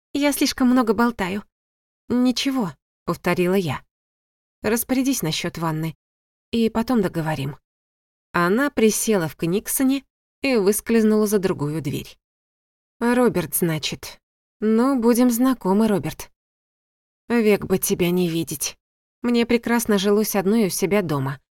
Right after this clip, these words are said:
с электричеством, тёплым туалетом и нормальной ванной. Чтобы набрать её, достаточно повернуть кран, а не велеть Томасу или как там его. Ладно,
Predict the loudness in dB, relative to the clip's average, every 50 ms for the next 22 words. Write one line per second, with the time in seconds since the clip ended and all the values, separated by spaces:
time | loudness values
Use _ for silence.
0 | _ _ _ _ _ -6 0 2 2 2 0 -2 -4 -4 -2 -2 -2 -4 -6 -6
1 | -2 -2 -2 -2 -2 -4 -4 -4 -4 -4 -4 -4 -4 -6 -4 -4 -4 -4 -2 -2
2 | -4 -4 -4 _ _ _ _ _ _ _ _ -2 0 2 4 6 6 6 6 6
3 | 4 4 4 2 0 -2 -2 -4 -4 -4 -4 -6 -6 -8 -10 -12 -16 _ _ _
4 | _ _ _ -10 -4 -2 0 2 2 2 2 2 2 0 0 0 -2 -2 -4 -4
5 | -4 -8 -12 _ _ _ _ _ -4 -2 -2 0 -2 -4 -4 -4 -4 -4 -2 0
6 | 2 2 2 2 2 0 0 -2 -6 -8 -6 -4 -4 -4 -4 -6 _ _ _ _
7 | _ _ _ _ _ _ _ -2 0 2 2 2 4 4 6 6 6 4 4 2
8 | -4 -6 -2 0 0 0 0 0 -2 -2 -2 -2 -2 -2 0 -2 -2 -4 _ _
9 | -8 -8 -8 -6 -6 -6 -4 -4 -6 -6 -8 -8 -10 -12 -14 _ _ _ _ _
10 | _ _ _ -6 -4 0 2 2 2 0 -2 -4 -4 -6 -8